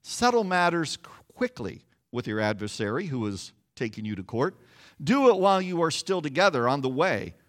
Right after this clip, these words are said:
or your adversary may hand you over to the judge, and the judge may hand you over to the officer, and you may be thrown into prison.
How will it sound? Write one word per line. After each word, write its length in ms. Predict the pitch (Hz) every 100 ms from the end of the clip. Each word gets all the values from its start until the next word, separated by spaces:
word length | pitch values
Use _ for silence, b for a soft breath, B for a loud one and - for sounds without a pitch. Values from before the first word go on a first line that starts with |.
| _ _ _ _
or 120 | 180
your 220 | 143 117 127
adversary 680 | 151 185 131 - 113 123 135
may 300 | 127 147 123
hand 440 | 113 160 208 208
you 200 | 196 185
over 260 | 202 214 185
to 120 | 156
the 100 | 151
judge, 440 | 123 208 208 190
and 120 | 156 135
the 60 |
judge 360 | 123 190 196 156
may 140 | 160
hand 300 | 156 190 190
you 120 | 185
over 240 | 202 196 180
to 140 | 151
the 140 | 143 175
officer, 560 | 202 190 175 196 180 B B B
and 240 | 139 139
you 220 | 135 156 147
may 220 | 147 147
be 240 | 127 143
thrown 420 | 131 120 139 143
into 240 | 139 135 131
prison. 500 | - 127 113 101